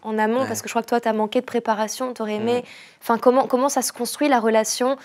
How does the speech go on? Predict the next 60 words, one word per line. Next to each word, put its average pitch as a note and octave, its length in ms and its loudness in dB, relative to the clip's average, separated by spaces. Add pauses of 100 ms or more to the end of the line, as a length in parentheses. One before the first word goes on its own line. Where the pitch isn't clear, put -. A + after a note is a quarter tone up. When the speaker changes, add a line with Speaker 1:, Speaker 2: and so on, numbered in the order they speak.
(360)
Speaker 1:
qui A#3 140 0
est A3 40 4
pour A3+ 140 -4
moi B3+ 140 4
l'une A#3+ 140 0
des A3+ 60 2
relations A3 360 2
les A#3 100 2
plus A3 180 -8
importantes, A#3 480 -2
parce A3 220 -6
que, G#3+ 160 0 (1200)
euh, G#3 360 4 (260)
évidemment, A3+ 500 6 (300)
il G#3 100 -12
faut - 140 -4
une G#3+ 80 2
lumière, G#3+ 380 2
une G#3 240 0
belle G#3 180 2
lumière, G#3+ 400 0
un G3+ 60 0
bon G3+ 200 -4
son G#3+ 220 -6
et G#3 80 -4
tout, B3+ 260 -4 (300)
mais G#3 60 -10
je G3 80 -4
veux G#3 40 0
dire, G#3+ 260 0
une G#3 180 2
histoire, A#3 380 4
elle A3 60 4
est G#3+ 60 4
quand G#3+ 80 2
même G#3 80 2
portée G#3+ 220 0
Speaker 2:
Bah. - 60 2
Speaker 1:
par A3 100 2
des G#3+ 80 4
comédiens. G#3+ 640 0
Speaker 2:
Ah G3 60 -10
bah F#3+ 180 -4
ouais. G#2 120 -12 (160)
Speaker 1:
Et, A3 160 6
euh, G3+ 380 8
Speaker 2:
C'est - 140 0
le - 60 -8
plus - 240 -16
important. - 360 -14
Speaker 1:
et G#3 300 4
voilà, A#3 260 6
une G#3 160 2
vision G#3 380 -2
derrière, G#3+ 300 0
une G#3+ 60 -2
vision G3+ 200 -4
artistique, G#3+ 480 -6
donc, G#3 240 -8
euh, G3+ 120 -2